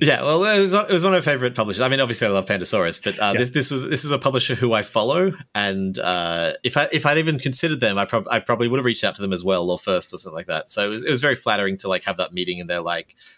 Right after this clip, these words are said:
Speaker 1: "We want this," and then they went through, and this was amazing. They went through their brand guidelines.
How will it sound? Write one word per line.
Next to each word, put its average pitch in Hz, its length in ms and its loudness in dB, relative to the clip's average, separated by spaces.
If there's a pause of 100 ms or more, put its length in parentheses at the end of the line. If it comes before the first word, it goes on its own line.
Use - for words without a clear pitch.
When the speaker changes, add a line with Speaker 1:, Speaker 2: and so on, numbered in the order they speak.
(100)
Speaker 1:
"We 139 180 2
want 151 300 -2
this," 120 340 0
and 135 100 0
then 156 140 2
they 156 140 4
went 180 240 0
through, 110 260 0
and 117 100 0
this 127 140 0
was 131 120 -2
amazing. 131 380 0
They 101 120 0
went 120 260 -2
through 131 200 -2
their 139 140 2
brand 135 360 -2
guidelines. 80 680 -6